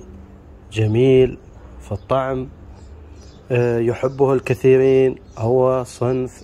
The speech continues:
أنور رتول. هذه ثمار أنور رتول يا أخوان. الصنف باكستاني، سكريات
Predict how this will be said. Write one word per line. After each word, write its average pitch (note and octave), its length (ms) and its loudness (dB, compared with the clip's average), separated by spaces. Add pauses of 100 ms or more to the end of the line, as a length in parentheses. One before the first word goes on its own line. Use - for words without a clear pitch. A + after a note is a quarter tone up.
(140)
أنور C3 300 -2
رتول. A#2+ 420 -6 (1200)
هذه A#2 360 -2
ثمار A2 560 -4 (100)
أنور G2+ 280 -6
رتول A#2+ 380 -2
يا G#2+ 80 -2
أخوان. F2+ 340 -10 (560)
الصنف F#3 400 -4
باكستاني، C#3+ 720 -4 (800)
سكريات C3+ 840 -2